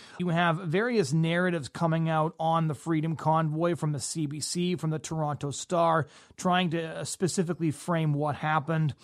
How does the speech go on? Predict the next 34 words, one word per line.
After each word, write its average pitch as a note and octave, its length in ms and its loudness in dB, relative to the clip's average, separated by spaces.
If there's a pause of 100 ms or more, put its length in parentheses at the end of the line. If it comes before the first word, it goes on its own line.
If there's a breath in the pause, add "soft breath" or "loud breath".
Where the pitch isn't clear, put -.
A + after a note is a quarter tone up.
(420 loud breath)
And F#3 100 6
then, A3 80 8
of G3+ 120 4
course, G3 340 4
you F#3 80 0
have D#3+ 240 2
the D3+ 80 -2
Conservative D3+ 640 0
leadership F3 500 2
race, F3 380 0
which F3+ 140 -4
we E3 80 0
discussed D3+ 500 0
with C#3 140 -4
Josh D#3 420 -2
Gilman D#3+ 460 2 (360 loud breath)
on E3 240 4
last E3+ 400 2
week's F#3+ 240 2
show. D#3 400 2
And F#3+ 80 4
I F3 60 4
wanted B3+ 380 2
to C4+ 100 -4
talk F#3+ 320 4
to D#3+ 80 -6
somebody E3+ 640 2 (360 soft breath)
who F#3 420 2 (100)
could E3+ 220 0
really G3 380 4
get F3+ 200 4
into D#3+ 140 -4
the E3+ 80 0
nitty-gritty. E3 720 2